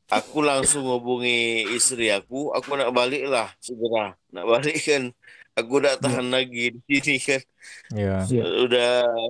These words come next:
Speaker 1: oh, eh, sudah diisolasi sekian hari itu macam di penjara memang itu, nah, terjingok. Terjingok di luar, tidak, apa hujan apa tidak, tak tahu gitu kan.
Speaker 3: Total
Speaker 1: So,
Speaker 3: berapa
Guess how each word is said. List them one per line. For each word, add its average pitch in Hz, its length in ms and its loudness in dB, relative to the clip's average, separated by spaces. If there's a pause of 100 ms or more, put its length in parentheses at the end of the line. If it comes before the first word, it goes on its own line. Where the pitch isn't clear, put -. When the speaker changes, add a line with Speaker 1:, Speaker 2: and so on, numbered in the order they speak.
Speaker 1:
oh, 139 180 2 (260)
eh, 131 180 0 (420)
sudah 123 240 0 (100)
diisolasi 120 680 -2 (100)
sekian 120 360 0
hari 117 260 -2
itu 143 100 -6 (240)
macam 113 260 -2 (120)
di 123 120 -4
penjara 117 440 2 (160)
memang 104 260 -2
itu, 110 140 -6
nah, 110 100 -4 (300)
terjingok. 107 440 -2 (1120)
Terjingok 110 500 2 (300)
di 120 160 6
luar, 113 400 6
tidak, 156 480 2 (180)
apa - 140 -8
hujan 117 480 0
apa 107 120 -6 (120)
tidak, 151 200 2 (120)
tak 117 160 -4
tahu 156 120 6 (120)
gitu 123 240 -2
kan. 170 120 0 (360)
Speaker 3:
Total 113 240 4
Speaker 1:
So, 120 80 4
Speaker 3:
berapa 113 300 4